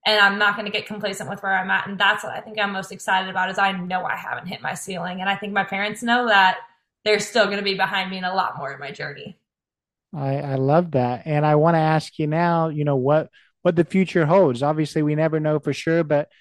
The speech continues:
Speaker 2: you're going into your fifth year. There's, there's not sixth and seventh years in college. So what, what, where's that journey gonna take you? Is your mom gonna have to, uh, to put some more airline miles on, or, or what's gonna happen there?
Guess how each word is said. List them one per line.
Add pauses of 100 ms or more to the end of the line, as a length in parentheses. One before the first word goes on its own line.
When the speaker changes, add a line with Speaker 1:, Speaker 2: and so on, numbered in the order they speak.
(160)
Speaker 2:
you're
going
into
your
fifth
year. (400)
There's,
there's
not
sixth
and
seventh
years
in
college.
So
what,
what,
where's
that
journey
gonna
take
you?
Is
your
mom
gonna
have
to,
uh, (460)
to
put
some
more
airline
miles
on,
or,
or
what's
gonna
happen
there?